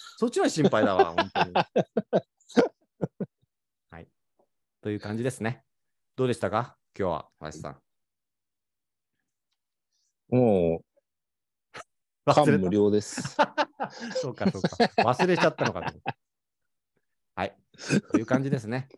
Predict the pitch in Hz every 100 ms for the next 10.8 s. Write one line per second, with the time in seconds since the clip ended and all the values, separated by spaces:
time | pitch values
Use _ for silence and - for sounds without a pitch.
0 | - 98 - _ _ _ _ _ - 120
1 | 101 87 98 101 95 95 104 101 95 87
2 | - 98 95 _ _ - 95 104 98 -
3 | 98 95 123 139 _ 151 135 113 - _
4 | 104 139 165 143 107 85 _ - 120 143
5 | 147 - 143 143 135 101 90 82 _ _
6 | _ _ - 98 104 95 104 - 92 87
7 | - - 82 80 78 78 78 80 90 90
8 | 104 101 98 104 - - - 87 98 90
9 | 80 - 80 85 82 80 - 95 101 101
10 | 95 92 90 85 80 - - _